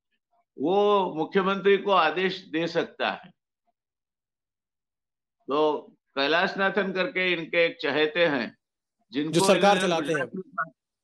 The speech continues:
Speaker 1: में, हाँ?
Speaker 2: कैलाश
Speaker 1: उनको
Speaker 2: नाथन
Speaker 1: गुजरात
Speaker 2: जो
Speaker 1: में
Speaker 2: इनके सेक्रेटरी रहे, प्रिंसिपल सेक्रेटरी, वो अब रिटायर
Speaker 1: हाँ,
Speaker 2: होने के बाद
Speaker 1: हाँ।
Speaker 2: सरकार चलाते हैं मोदी जी के कहने पे।
Speaker 1: बिल्कुल, आपकी बात,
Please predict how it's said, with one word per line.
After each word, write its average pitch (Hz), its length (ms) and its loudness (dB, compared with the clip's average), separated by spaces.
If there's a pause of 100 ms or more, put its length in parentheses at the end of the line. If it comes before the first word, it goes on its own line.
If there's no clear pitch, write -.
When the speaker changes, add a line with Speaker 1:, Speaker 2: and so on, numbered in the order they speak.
(320)
Speaker 1:
में, 135 80 0
हाँ? 202 360 -2 (1080)
Speaker 2:
कैलाश 165 320 4
Speaker 1:
उनको 190 120 -4
Speaker 2:
नाथन 196 100 4
Speaker 1:
गुजरात 190 320 2
Speaker 2:
जो 220 160 -2
Speaker 1:
में 202 80 -4
Speaker 2:
इनके 208 560 -4 (300)
सेक्रेटरी 202 560 -4
रहे, 180 280 0
प्रिंसिपल 180 380 -4
सेक्रेटरी, 170 460 -6
वो 180 240 2
अब 185 140 2
रिटायर 170 240 4
Speaker 1:
हाँ, 185 60 2
Speaker 2:
होने 180 180 0
के 180 80 -4
बाद 160 180 0
Speaker 1:
हाँ। 151 80 -4
Speaker 2:
सरकार 160 400 2
चलाते 147 360 -2
हैं 165 80 0
मोदी 156 200 0
जी 147 100 -4
के 160 120 -4
कहने 127 260 -4
पे। - 140 -16 (760)
Speaker 1:
बिल्कुल, 156 500 2
आपकी - 300 0
बात, 147 320 -2